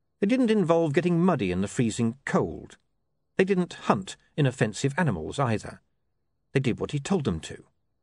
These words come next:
So, he had said, he wanted to write. His father had erupted. In his personal world, a scribe was only one step higher than a teacher. "Good gods, man,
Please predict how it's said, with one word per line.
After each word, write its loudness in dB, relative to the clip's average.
So, -6
he -16
had -14
said, -2
he 0
wanted -6
to -2
write. -6
His 0
father 0
had -2
erupted. -2
In 4
his 2
personal -2
world, 0
a -4
scribe 0
was -2
only 0
one 0
step -6
higher -4
than -4
a -2
teacher. -12
"Good 0
gods, 2
man, 0